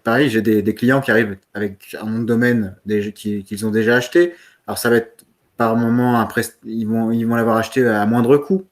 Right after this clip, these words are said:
parce qu'ils vont se dire, « Bon, bah, je vais essayer de l'acheter moins cher, le moins cher possible. » Mais le prestataire sur lequel, euh, le nom de domaine a été réservé va pas forcément être fiable,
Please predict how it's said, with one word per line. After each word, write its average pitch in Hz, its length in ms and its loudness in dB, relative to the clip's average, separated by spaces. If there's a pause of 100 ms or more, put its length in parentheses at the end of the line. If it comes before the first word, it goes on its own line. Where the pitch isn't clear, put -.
parce - 140 -12
qu'ils 107 100 -6
vont 107 80 -4
se 104 60 -6
dire, « 117 160 2
Bon, 117 100 -2
bah, 107 100 -2
je 92 80 -6
vais 101 80 -2
essayer 98 160 -4
de 107 60 -2
l'acheter 104 320 -6 (120)
moins 107 200 -4
cher, 113 200 -4
le 113 100 0
moins 113 100 0
cher 110 180 -8
possible. » 147 360 -2 (440)
Mais 120 80 4
le 123 80 4
prestataire 139 540 2
sur - 120 -4
lequel, 120 320 2
euh, 110 360 2
le 110 100 -2
nom 117 140 -2
de 110 80 0
domaine 117 260 2
a 107 60 -2
été 107 160 -2
réservé 107 380 0
va 104 180 -6
pas 107 240 -6
forcément 113 440 -6
être - 280 -8 (160)
fiable, 143 500 0